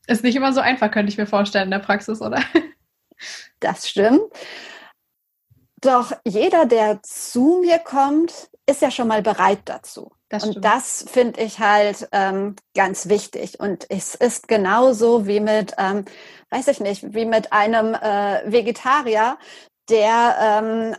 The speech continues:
Speaker 2: andere davon überzeugen will, kein Fleisch zu essen. Also wenn du sowieso mit dem Gedanken spielst, dann ist es natürlich, äh, einfacher, demjenigen dann zu helfen, irgendwie auch Vegetarier zu werden.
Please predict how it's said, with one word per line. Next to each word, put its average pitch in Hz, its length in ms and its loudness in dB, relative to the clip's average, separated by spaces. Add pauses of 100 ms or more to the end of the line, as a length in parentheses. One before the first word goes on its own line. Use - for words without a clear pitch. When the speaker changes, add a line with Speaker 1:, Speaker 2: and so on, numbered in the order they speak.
(120)
Speaker 2:
andere 240 520 2
davon 220 720 0
überzeugen 233 720 0
will, 226 180 2
kein 220 300 -2
Fleisch 220 420 -2
zu - 140 0
essen. 226 500 -4
Also 214 300 0
wenn 226 140 0
du 233 80 0
sowieso 214 360 2
mit 294 220 4
dem 208 120 0
Gedanken 185 460 -4
spielst, 208 500 -4 (340)
dann 226 300 0
ist 240 200 0
es - 140 0
natürlich, 226 800 2
äh, 190 260 2 (160)
einfacher, 320 800 2 (260)
demjenigen 247 600 2
dann 233 220 0
zu 247 160 -6
helfen, 247 640 2
irgendwie 226 500 -4
auch 262 180 0
Vegetarier 233 680 0
zu 214 180 -12
werden. 208 380 0